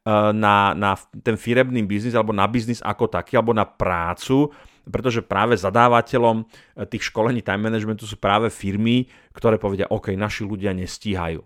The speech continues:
hej? Ale neurobi sa nejaký časový audit, e, a tak povedzme úprimný časový audit, kedy by sme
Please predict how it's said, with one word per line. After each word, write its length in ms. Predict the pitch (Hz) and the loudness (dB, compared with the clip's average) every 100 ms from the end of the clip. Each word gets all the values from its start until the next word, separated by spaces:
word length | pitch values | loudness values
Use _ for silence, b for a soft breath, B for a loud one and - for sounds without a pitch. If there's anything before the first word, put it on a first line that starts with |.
| - | -10
hej? 160 | 92 127 b b b - | -8 -8 b b b 0
Ale 720 | 107 107 107 107 104 104 - _ 110 | 4 6 6 4 2 0 -4 _ 0
neurobi 400 | 135 156 127 123 | 4 4 2 -2
sa 160 | 117 | -2
nejaký 240 | 110 - 104 | -2 -2 -8
časový 480 | 90 - 123 120 | -10 -2 -2 -2
audit, 720 | - 92 120 117 123 131 - 117 | 2 4 4 2 0 0 0 4
e, 240 | 107 101 - 95 | 4 2 -2 -4
a 320 | 95 92 - | 0 -2 -4
tak 320 | - 110 _ | -4 -4 _
povedzme 320 | 113 107 107 | -2 -2 0
úprimný 560 | 139 123 131 123 113 107 | 0 2 2 2 2 0
časový 400 | 107 - 107 113 | -4 -2 -2 -2
audit, 480 | 90 95 98 120 - b b b | 0 0 0 -4 -6 b b b
kedy 320 | - 117 120 | -2 0 0
by 260 | 104 101 107 | -2 -2 -2
sme 380 | 101 107 110 | -4 -2 0